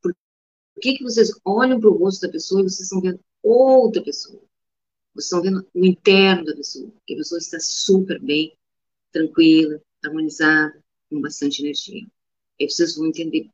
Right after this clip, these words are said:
por que que as pessoas dizem, "Pá, tô me sentindo super bem", no final de uma sessão. Então tá, vocês aguardem os próximos vídeos, que tem mais coisas ainda.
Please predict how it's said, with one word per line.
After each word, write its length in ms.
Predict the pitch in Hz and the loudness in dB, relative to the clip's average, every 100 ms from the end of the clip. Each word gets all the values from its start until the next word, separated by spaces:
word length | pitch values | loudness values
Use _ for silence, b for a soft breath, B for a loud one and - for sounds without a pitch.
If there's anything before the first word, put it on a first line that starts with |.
| _ | _
por 260 | 185 202 202 | 0 0 0
que 220 | - 170 | -4 -2
que 80 | 175 | -2
as 80 | 175 | -6
pessoas 420 | 175 - 165 165 | -6 -4 -8 -6
dizem, 240 | 160 151 | -6 -6
"Pá, 180 | - 165 - - _ _ _ _ _ _ | -8 -12 -12 -16 _ _ _ _ _ _
tô 80 | 160 | -6
me 80 | 156 | -6
sentindo 320 | 156 185 170 | -6 -10 -10
super 260 | - 190 - | -8 -8 -8
bem", 280 | 131 - _ - | -14 -18 _ -12
no 280 | 147 170 165 | -10 -8 -8
final 380 | - 143 139 | -6 -4 -4
de 120 | 139 143 | -6 -10
uma 100 | 143 | -10
sessão. 400 | - - - 185 _ _ _ _ _ _ _ _ _ - | -12 -16 -20 -20 _ _ _ _ _ _ _ _ _ 2
Então 400 | 220 214 170 160 | 4 6 2 -2
tá, 1080 | - 131 143 160 180 190 196 202 214 214 214 _ | -2 -2 0 0 0 0 0 -2 -2 -4 -8 _
vocês 440 | - 160 - 160 - - | -8 -4 -2 -2 -4 -10
aguardem 460 | 139 139 139 135 | -8 -4 -4 -6
os 160 | 135 - | -12 -12
próximos 1000 | - 151 160 170 165 - 135 - - - 139 | -2 0 2 0 -2 -6 -6 -8 -14 -14 -10
vídeos, 640 | 135 139 160 185 202 - | -8 0 2 2 0 -6
que 100 | - | -2
tem 260 | 143 123 110 | -2 -2 -8
mais 840 | 113 - 139 156 175 196 202 - | -16 -10 -4 -2 0 -2 -4 -6
coisas 420 | 180 185 185 185 | 0 2 2 2
ainda. 580 | 190 175 170 170 165 | 0 0 -2 -4 -6